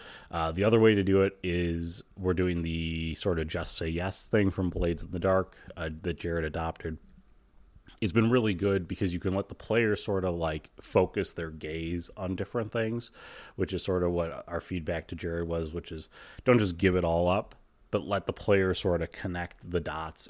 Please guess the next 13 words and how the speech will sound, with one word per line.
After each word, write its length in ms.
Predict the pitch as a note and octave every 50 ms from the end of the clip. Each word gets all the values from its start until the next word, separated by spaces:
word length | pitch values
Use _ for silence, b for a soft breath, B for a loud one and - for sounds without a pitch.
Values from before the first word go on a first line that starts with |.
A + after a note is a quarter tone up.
| -
in 160 | - E2+ D#2+ D#2+
the 80 | D2+
room 440 | D2 C#2+ D#2+ D#2+ D#2+ D#2+ E2+ F#2 F#2
by 120 | - D#2
focusing 600 | D2+ - - D#2+ D2+ - - - - E2+ D#2+ D#2
their 160 | D2 D2+ D2+ D2
gaze 540 | D2+ D2+ - D#2 D#2+ D#2+ D#2 D#2+ E2 E2
on 220 | - - G#2 G2+ F2+
stuff. 380 | - - - F#2+ F#2 F#2 - -
So 220 | - - - F2+ F2
highlight 460 | - - G#2 G2+ G#2 G2 G2 F#2+ -
the 120 | G2 F#2+
objects, 680 | F2 E2+ F2 F2+ E2+ - G2+ G#2 G2+ - - - -